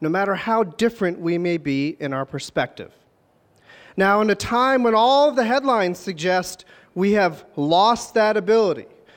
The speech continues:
the chasms between us are too wide,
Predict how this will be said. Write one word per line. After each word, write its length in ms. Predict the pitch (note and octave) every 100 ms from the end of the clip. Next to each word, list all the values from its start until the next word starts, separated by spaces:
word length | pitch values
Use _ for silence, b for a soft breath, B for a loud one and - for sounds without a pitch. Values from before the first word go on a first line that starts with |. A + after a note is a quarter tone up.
| b b b _
the 380 | D3+ E3 F3 F3+ - -
chasms 760 | - G#3+ A#3+ B3+ B3 A#3+ G#3
between 420 | F#3+ G#3+ A#3 C4+ G#3+
us 200 | B2+ D3
are 80 | C#3+
too 300 | - A3 G#3+
wide, 600 | A3 B3+ E3+ B2 C#3